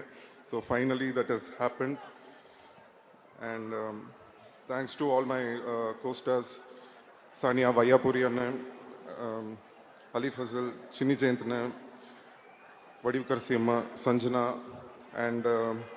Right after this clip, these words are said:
அருண் சிதம்பரம். He's a young, uh, ஒரு புது டேலண்ட். என் கூட சேர்ந்து நடிச்சிருக்காரு. ரொம்ப அருமையா பண்ணீங்க. So I wish him all the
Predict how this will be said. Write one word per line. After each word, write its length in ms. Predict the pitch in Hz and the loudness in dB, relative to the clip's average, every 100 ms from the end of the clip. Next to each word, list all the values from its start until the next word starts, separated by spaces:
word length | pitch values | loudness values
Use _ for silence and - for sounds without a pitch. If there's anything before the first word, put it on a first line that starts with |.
| - - - - - - | -16 -18 -20 -20 -12 4
அருண் 260 | 135 165 | 8 8
சிதம்பரம். 580 | 160 143 135 131 131 135 - - - | 8 4 4 6 4 4 -4 -12 -6
He's 160 | 131 123 | 0 4
a 80 | 127 | 6
young, 340 | 127 143 147 | 8 6 6
uh, 420 | 135 127 120 113 92 82 - - - - - - | 8 10 10 6 4 -4 -10 -12 -14 -16 -14 -2
ஒரு 160 | 123 - | 0 6
புது 200 | 135 147 143 135 135 | 10 12 12 8 8
டேலண்ட். 400 | 131 135 139 139 - - - - - - | 10 10 6 2 -6 -10 -12 -14 -16 -4
என் 140 | 123 | -2
கூட 160 | 120 139 | 6 6
சேர்ந்து 280 | 135 135 135 | 8 8 8
நடிச்சிருக்காரு. 600 | 127 113 123 131 123 127 123 - - - 82 | 4 6 6 8 8 8 4 0 -12 -10 -2
ரொம்ப 280 | 120 131 139 | 2 10 12
அருமையா 300 | 131 127 127 | 12 10 8
பண்ணீங்க. 360 | 123 123 123 123 127 127 - - | 8 6 4 0 -2 -4 -10 -14
So 320 | - - 120 123 | -10 0 2 4
I 60 | |
wish 260 | 120 131 - | 4 4 8
him 180 | 147 131 | 8 8
all 240 | 123 127 | 8 6
the 180 | 131 | 4